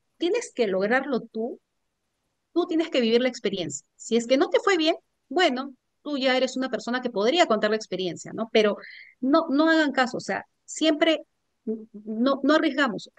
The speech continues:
eh, perdón, arriesguemos más bien, arriesguemos a hacer lo que en verdad o-, eh, otras personas nos pueden decir que no, no va a salir.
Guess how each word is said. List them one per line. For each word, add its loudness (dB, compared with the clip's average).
eh, -4
perdón, 2
arriesguemos 2
más -10
bien, -10
arriesguemos 0
a -2
hacer 0
lo -4
que 0
en 0
verdad 0
o-, -8
eh, -6
otras -2
personas 2
nos 2
pueden 0
decir -2
que 0
no, 0
no 2
va 2
a 0
salir. -2